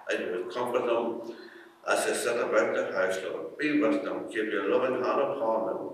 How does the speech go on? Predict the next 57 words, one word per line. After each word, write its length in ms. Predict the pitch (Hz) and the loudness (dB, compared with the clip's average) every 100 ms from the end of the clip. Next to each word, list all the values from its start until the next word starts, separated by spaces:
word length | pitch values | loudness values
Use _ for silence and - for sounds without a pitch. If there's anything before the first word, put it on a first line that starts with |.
| - - - - | -12 -18 -20 -16
Pray 340 | - 127 117 | 0 4 4
that 220 | 101 123 | 2 0
we 80 | 87 | -4
will 140 | - - | -8 0
grow 300 | 107 107 107 | 0 2 0
in 80 | |
grace 260 | 104 107 - | 0 0 0
for 100 | - | -2
you, 380 | - - 90 87 | -4 -4 -4 -4
Lord. 320 | - - - - | -6 -8 -12 -4
Pray 180 | - - - - - - - 107 | -2 -2 -4 -8 -14 -18 -16 -6
for 60 | |
the 120 | 104 107 | -6 -2
congregation 960 | 113 113 117 113 107 104 - - - - - | -2 0 -2 0 2 2 0 -4 -8 -8 -8
as 80 | - | -6
we 220 | - - | -6 -2
worship 380 | - - - - | 0 0 -4 -4
you. 260 | - - | -4 -2
Help 180 | - 107 | 0 -2
us 140 | - - | -2 -4
to 120 | - | -4
worship 500 | - 117 - - - | -2 -4 -4 -6 -4
you 120 | - | -4
in 60 | - | -4
spirit 560 | - 101 107 107 - | -8 0 2 2 0
and 80 | - | -4
truth, 420 | 95 92 - - - - - - - _ | -4 -4 -4 -6 -10 -14 -18 -20 -20 _
to 160 | 107 107 | -8 -2
give 160 | 120 | -2
you 240 | 120 - 127 | 0 0 2
all 160 | 127 127 | 4 2
the 100 | - | 0
praise, 480 | 107 107 107 107 | 4 6 6 4
to 140 | 104 - | -2 -2
give 200 | 110 - | -2 -2
you 260 | - - 101 | -4 -4 2
all 280 | 127 127 | 4 4
the 220 | 127 123 107 | 2 0 0
glory, 420 | 104 104 101 - | 2 2 2 -2
Lord 280 | - - - | -4 -6 -8
God, 240 | - - - - - - - - - - | -8 -8 -12 -16 -20 -18 -18 -20 -20 -6
that 160 | 98 107 | -4 0
we 200 | - 113 | 0 0
can 200 | 107 - | -2 0
come 240 | 113 117 | 0 0
to 220 | 117 107 104 | 2 2 2
a 100 | 104 | -2
congregation 920 | 127 127 127 127 - 104 - - - | -2 -2 -2 -2 0 0 0 -4 -4
where 160 | 92 90 | -2 -2
the 140 | - | 0
word 300 | 113 - - | 0 0 -2
of 80 | - | 0
God 340 | 101 - - | 2 2 0
is 240 | - - - | -2 -6 -2
soundly 580 | 147 120 120 123 123 | 0 0 0 0 -2
preached, 420 | - 107 - - 85 | -4 -4 -4 -6 -4
Lord 300 | 85 85 | -4 -4